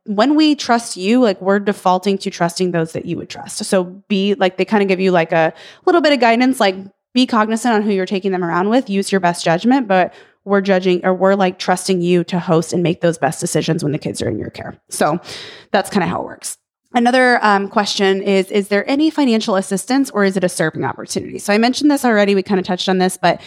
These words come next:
Save Families is solely a serving opportunity. So in our experience, like, we have funded things like meals and any experiences we take them to,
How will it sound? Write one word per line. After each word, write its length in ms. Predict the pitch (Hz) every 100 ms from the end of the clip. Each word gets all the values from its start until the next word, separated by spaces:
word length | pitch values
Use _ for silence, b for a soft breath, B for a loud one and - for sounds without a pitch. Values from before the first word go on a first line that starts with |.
| B B B
Save 220 | - 269
Families 340 | 269 262 233 226
is 320 | 208 202 190 -
solely 400 | - 202 208 196
a 60 | 196
serving 440 | - 180 185 185
opportunity. 720 | 170 175 - 196 170 - 190
So 180 | - 185
in 80 | 180
our 180 | 214 240
experience, 720 | 240 - 214 208 208 202 196
like, 180 | 175
we 200 | 202 196
have 160 | 196 190
funded 340 | 196 185 180
things 300 | - 180 185
like 180 | 170 175
meals 500 | 190 190 220 285 311
and 80 | 214
any 200 | 185 175
experiences 760 | 170 - - 180 190 226 254 233
we 100 | 240
take 240 | 254 240
them 120 | 247 240
to, 340 | 262 254